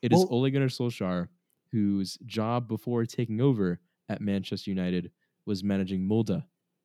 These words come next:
Speaker 1: in Norway, where I can't imagine there was, like, a ton of, you know, really crazy personalities and egos and well-known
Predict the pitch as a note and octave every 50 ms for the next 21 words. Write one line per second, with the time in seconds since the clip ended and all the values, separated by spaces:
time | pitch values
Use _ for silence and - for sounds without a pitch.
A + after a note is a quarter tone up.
0 | _ - A2 G2 F#2+ F#2+ G2+ G2 F#2+ F2+ F#2 F#2+ G2+ G#2 - _ _ _ _ -
1 | G#2+ G2+ G2+ G2 - - B2+ B2+ B2 C#3 A#2+ A#2 A2+ A2+ G#2+ G2+ F#2+ F2+ F2+ F2+
2 | F#2 F#2 F2 - F3+ F3 - - - _ _ _ _ _ - G#2+ - - - -
3 | A2+ G#2+ G#2 G2+ F#2+ F2+ - _ _ _ _ _ _ _ _ - A2+ G#2+ G2+ F#2+
4 | F#2 G#2+ G#2+ G#2 G2+ G2+ G2 G2 F#2+ - _ _ _ _ _ _ _ _ _ _
5 | - - - - A#2+ A#2+ A#2 A2+ A2+ A2 G#2 A2 A2 G#2 G#2 G2+ F2+ - - G#2+
6 | G2+ - G#2+ G2+ F#2+ F#2+ F#2+ G2 F#2+ G2 G2 G2 G2 F#2+ F2+ G2 G2 G2+ - A2
7 | G#2 F#2+ G2 G2+ F#2+ F#2 F#2 F#2 F#2 F#2 F#2 F#2 - - G#2+ G2+ F#2+ F#2 G2 F#2+
8 | F#2+ F#2+ F#2+ F#2 F#2 F#2 F#2 F#2+ F#2